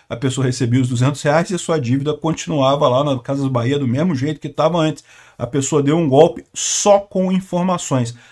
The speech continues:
Só tendo as informações desses cadastros você consegue dar golpes. E, é, isso é uma coisa preocupante. É verdade que a população tá ficando mais esperta, tá? Já tá sabendo que esse negócio de receber ligação dos outros,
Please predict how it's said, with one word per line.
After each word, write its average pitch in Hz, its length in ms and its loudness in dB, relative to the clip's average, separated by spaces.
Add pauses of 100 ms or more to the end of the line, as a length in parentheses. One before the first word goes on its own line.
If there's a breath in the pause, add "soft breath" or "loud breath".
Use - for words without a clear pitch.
Só - 320 2
tendo 196 300 -2
as 170 80 -4
informações 151 640 -2
desses 139 240 -6
cadastros 160 640 -2
você 151 180 -8
consegue 151 540 -6
dar 143 160 -2
golpes. 147 540 0 (500 loud breath)
E, 170 320 -2
é, 147 240 0
isso 165 280 -2
é 151 80 6
uma 160 160 0
coisa 147 260 -2
preocupante. 147 640 -4 (320 loud breath)
É - 120 -4
verdade 185 460 0
que - 80 -4
a 175 40 -2
população 170 500 0
tá 175 140 -6
ficando 180 260 -4
mais 175 200 -2
esperta, 139 540 -2
tá? 147 140 -4
Já 170 80 -4
tá 175 120 -6
sabendo 160 460 -2
que - 80 -6
esse - 120 -8
negócio 147 220 0
de 135 40 -2
receber 156 380 0
ligação 160 580 0
dos 123 180 -2
outros, 139 320 -2